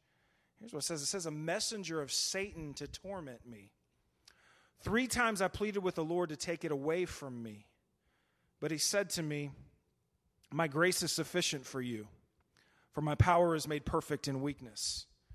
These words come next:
Therefore, I will boast all the more gladly about my weaknesses so that Christ's power may rest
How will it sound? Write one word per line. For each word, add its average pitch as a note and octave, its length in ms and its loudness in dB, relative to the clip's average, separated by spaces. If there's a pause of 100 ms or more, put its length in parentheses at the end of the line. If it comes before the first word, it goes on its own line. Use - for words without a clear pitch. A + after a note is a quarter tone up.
(400)
Therefore, F#3 300 6
I F#3+ 40 10
will F3 120 6
boast F3+ 440 2
all F3+ 240 6
the G3+ 100 -2
more F#3 200 0
gladly D#3+ 540 0
about D3 280 2
my C#3+ 120 -2
weaknesses C#3 640 -6
so - 140 -2
that B2+ 160 -8
Christ's D3 320 -2
power C#3+ 480 0
may C3 180 -4
rest B2+ 640 -4